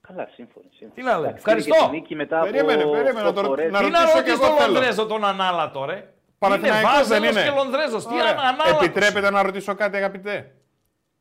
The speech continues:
Speaker 1: Ό,τι θέλεις, Κωστή Αμπατζή, πες μου.
Speaker 3: Πάρα πολύ ωραία. Ρωτάει ένας φίλος εδώ στο chat,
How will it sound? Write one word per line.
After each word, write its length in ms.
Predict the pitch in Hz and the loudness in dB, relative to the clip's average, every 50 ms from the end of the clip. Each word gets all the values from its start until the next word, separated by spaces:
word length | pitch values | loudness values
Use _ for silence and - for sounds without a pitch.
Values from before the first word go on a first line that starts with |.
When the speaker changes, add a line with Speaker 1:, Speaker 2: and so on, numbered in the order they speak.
| _ _ | _ _
Speaker 1:
Ό,τι 300 | - 117 127 127 - 127 | -8 -8 -8 -8 -8 -8
θέλεις, 240 | - 139 139 127 - | -6 -4 -4 -6 -8
Κωστή 240 | - 120 - - 113 | -14 -16 -10 -10 -8
Αμπατζή, 320 | 107 107 104 104 104 104 | -8 -8 -10 -12 -12 -16
πες 200 | 101 - 123 110 | -14 -14 -14 -14
μου. 160 | 110 107 104 _ _ _ _ | -14 -20 -20 _ _ _ _
Speaker 3:
Πάρα 300 | - - - - 175 - | -18 -14 -8 -8 -8 -8
πολύ 260 | - 160 147 127 127 | -8 -10 -10 -8 -8
ωραία. 300 | 127 123 120 127 131 131 - - _ _ | -10 -10 -10 -10 -12 -14 -16 -20 _ _
Ρωτάει 360 | - 170 156 151 160 202 202 196 | -10 -8 -8 -6 -4 -2 -2 0
ένας 200 | 185 175 165 - | -2 -2 -6 -8
φίλος 240 | - 165 156 139 | -10 -10 -10 -8
εδώ 180 | 147 143 135 139 | -8 -10 -10 -10
στο 160 | 127 139 127 131 | -12 -12 -14 -10
chat, 180 | 143 143 156 180 | -6 -6 -6 -6